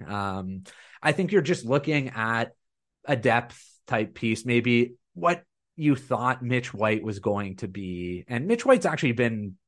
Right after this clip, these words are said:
better than I would have thought, or a lot of people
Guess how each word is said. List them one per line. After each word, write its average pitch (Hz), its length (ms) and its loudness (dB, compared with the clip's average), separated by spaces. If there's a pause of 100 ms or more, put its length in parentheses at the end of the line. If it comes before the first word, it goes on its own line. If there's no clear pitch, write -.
(120)
better 147 640 2
than 110 720 -4 (360)
I 110 100 -2
would 113 180 4
have 110 120 2
thought, 110 480 2
or 120 80 2
a 104 60 2
lot 95 240 -2
of 101 80 -4
people 104 540 0